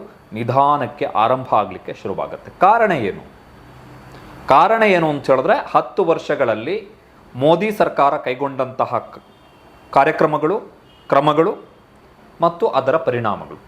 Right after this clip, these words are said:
ನೋಡಿ, ಸರ್ಕಾರ ಇನ್ನೂ ಅಧಿಕೃತವಾಗಿ ರಚನೆ ಆಗಿಲ್ಲ.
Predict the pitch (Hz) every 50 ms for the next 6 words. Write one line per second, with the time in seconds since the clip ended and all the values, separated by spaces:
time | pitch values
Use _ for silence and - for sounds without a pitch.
0 | - - - - - - - - - - - - 214 226 240 226 160 123 127 156
1 | 175 - - - - - - - - - - - - - 147 - - - 190 196
2 | 190 202 208 - - 151 156 170 175 180 196 214 - - - - - - 147 151
3 | 160 - - 175 165 - 170 156 151 147 147 175 151 117 120 120 - - 135 123
4 | 117 107 95 92 85 82